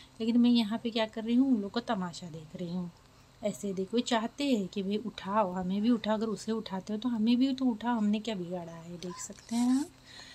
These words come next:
मुझे comment में लिखते हैं, आप जितना इसे यानी क्रूअल खेल सकते हो, हमें क्रूअल खेल के बताओ। यहाँ पे अभी देखिए, मैं इसे struggle free करा रही हूँ।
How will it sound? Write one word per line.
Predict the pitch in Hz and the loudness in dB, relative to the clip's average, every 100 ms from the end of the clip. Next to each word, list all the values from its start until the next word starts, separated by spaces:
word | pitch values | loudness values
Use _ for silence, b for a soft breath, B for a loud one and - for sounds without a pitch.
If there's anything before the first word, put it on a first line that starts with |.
| B B B | B B B
मुझे | - 214 214 269 277 | 0 2 2 0 6
comment | 262 262 | 8 10
में | 262 | 10
लिखते | 262 254 | 8 4
हैं, | 262 | 0
आप | 214 | 2
जितना | 214 - 233 247 247 | -2 0 2 2 2
इसे | - 226 | -4 -2
यानी | 226 214 214 | 2 2 2
क्रूअल | 214 190 208 | 0 -2 -2
खेल | 208 202 196 | -2 -2 -4
सकते | 214 - | -4 -4
हो, | 214 | -2
हमें | 233 | 0
क्रूअल | - 190 214 | -2 -2 -4
खेल | - 185 190 | -6 -4 -4
के | 185 214 | -2 -4
बताओ। | 185 - 170 | -4 -10 -12
यहाँ | 175 180 | -10 -10
पे | 202 | -8
अभी | 190 | -4
देखिए, | 196 202 220 247 | -2 -2 2 6
मैं | 262 | 6
इसे | 247 247 | 4 -2
struggle | - - 226 233 | -2 -4 -2 -2
free | - 220 | 0 -4
करा | 214 214 202 | -2 -2 -2
रही | 208 202 | -2 -2
हूँ। | 208 247 | 2 2